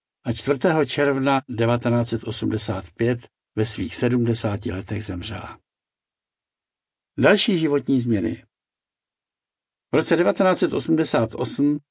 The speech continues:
jsem dostal pozvání na zasvěcení nově rozšířeného areálu odbočky v Ghaně. To byl nezapomenutelný zážitek.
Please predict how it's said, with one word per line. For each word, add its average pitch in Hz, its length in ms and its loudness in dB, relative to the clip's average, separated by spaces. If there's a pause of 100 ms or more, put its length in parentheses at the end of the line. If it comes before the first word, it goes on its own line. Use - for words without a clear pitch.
(240)
jsem 127 160 4
dostal 151 340 2
pozvání 147 600 2
na 135 120 2
zasvěcení 139 720 2
nově 135 340 4
rozšířeného 127 800 0
areálu 120 580 4
odbočky 107 520 0
v 98 80 -6
Ghaně. 104 500 -2 (1000)
To - 120 4
byl 160 180 6
nezapomenutelný 139 1040 2
zážitek. 101 600 -4